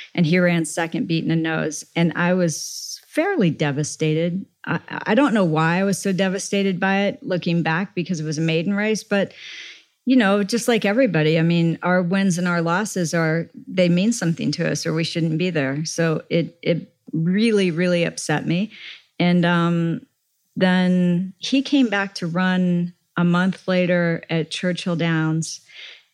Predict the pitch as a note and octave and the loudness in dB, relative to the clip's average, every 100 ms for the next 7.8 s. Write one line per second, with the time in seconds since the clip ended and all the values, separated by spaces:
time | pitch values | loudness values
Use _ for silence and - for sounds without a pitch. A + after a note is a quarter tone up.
0 | - F3+ F3 F3 E3 D#3+ G#3 G#3 A3 G3+ | -2 2 2 2 0 -2 -2 0 0 0
1 | F#3 F3+ E3+ E3+ - F3 E3+ F3 E3+ E3+ | 0 0 0 -2 -2 -2 0 0 0 0
2 | E3+ E3 E3 E3 _ _ _ _ - F#3 | -2 -2 -2 -4 _ _ _ _ -2 2
3 | F3 E3+ F#3 F3+ F3 D#3 D#3+ E3+ F3 E3+ | 2 0 -2 0 0 -2 -2 0 0 2
4 | E3 E3 E3 E3 E3 - E3 E3 E3 D#3+ | 0 0 0 0 -2 -2 -2 0 0 0
5 | D3 D#3 D#3+ D#3 D3 D#3 - D#3 D#3 D#3 | -2 -2 -2 -2 -6 -6 -4 -4 -4 -6
6 | D#3 D#3 D#3 D3+ D#3 D#3+ D3+ D#3+ D#3 D3+ | -4 -2 -2 -2 -2 -2 -2 -2 -2 -2
7 | D3 D#3+ D#3 C#3+ D#3+ D#3 E3 | -2 -4 -6 -4 -2 -2 -4